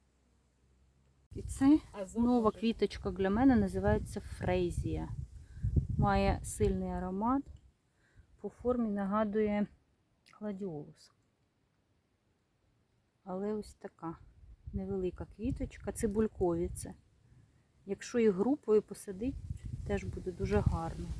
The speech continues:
Speaker 1: А як довго вони квітують?
Speaker 2: А я ходила, понаблюдала.
Speaker 1: А, це нова, це новинка, це новинка в саду. Ну, у садівників вже без новинок ніяк. І це у нас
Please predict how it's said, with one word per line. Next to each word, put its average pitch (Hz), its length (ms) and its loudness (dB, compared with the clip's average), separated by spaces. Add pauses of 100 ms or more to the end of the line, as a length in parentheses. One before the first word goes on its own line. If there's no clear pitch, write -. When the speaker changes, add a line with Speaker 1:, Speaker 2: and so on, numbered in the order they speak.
(260)
Speaker 1:
А 202 60 2
як 269 180 8
довго 214 280 8
вони 190 220 0
квітують? 185 500 -4 (100)
Speaker 2:
А 226 40 -8
я 226 160 -6 (100)
ходила, 214 320 8
понаблюдала. - 540 10 (300)
Speaker 1:
А, 185 220 0
це - 180 -2
нова, 190 440 2
це 208 160 -6
новинка, 175 580 -2
це - 180 -14
новинка 208 480 -2
в 240 60 -16
саду. 180 420 -10 (1040)
Ну, 269 160 6
у 240 40 2
садівників 247 680 2
вже 220 140 2
без 202 220 -2
новинок 208 480 0
ніяк. 175 420 -6 (800)
І 240 140 -4
це 277 560 -2 (360)
у 220 80 -16
нас 226 460 -6